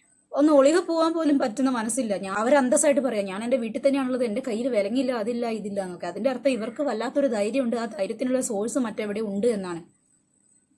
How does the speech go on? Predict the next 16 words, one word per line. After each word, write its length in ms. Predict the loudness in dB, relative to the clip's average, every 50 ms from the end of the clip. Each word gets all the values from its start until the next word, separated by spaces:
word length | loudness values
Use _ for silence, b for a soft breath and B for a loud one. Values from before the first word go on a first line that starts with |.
| _ _ _ _ _ _ _ _ -6
സത്യമല്ലേ? 440 | -4 -4 -2 2 2 2 2 2 0
ഇതിനുള്ളൊരു 320 | 0 2 6 6 6 4
സോഴ്സ് 380 | 4 2 4 4 2 2 0 0
അയ്മയ്ക്ക് 460 | 0 0 0 0 -2 -4 -4 -4 -2
പിന്നിൽ 220 | -2 -2 -2 -2
എവിടെയുണ്ട്. 420 | -2 -2 -2 -2 -2 -4 -4 -4 -6
അതുകൊണ്ടാണ് 360 | -6 -6 -4 -4 -4 -4 -4
അയ്മ 180 | -4 -4 -6 -8
ഇത്രയും 340 | -8 -6 -4 -2 0 0
ധൈര്യമായിട്ട് 480 | 0 0 0 -2 0 0 -2 -2 -2 -4
വന്നിരുന്ന് 380 | -4 -4 -6 -6 -6 -6 -6 -8
ഇങ്ങനെ, 260 | -8 -6 -8 -10 -10 B B B B B -8
ആ, 220 | -4 -2 0 0 0
വെല്ലുവിളിക്കുന്നത്, 640 | 0 -2 -2 2 2 2 2 0 -4 -6 -8 -6
വിശ്വാസികളെ 480 | -8 -6 -4 -4 -2 -2 -2 0 0 0
വെല്ലുവിളിക്കുന്നത്. 720 | -2 -2 0 0 0 0 0 -4 -6 -12 -14 -14 _ _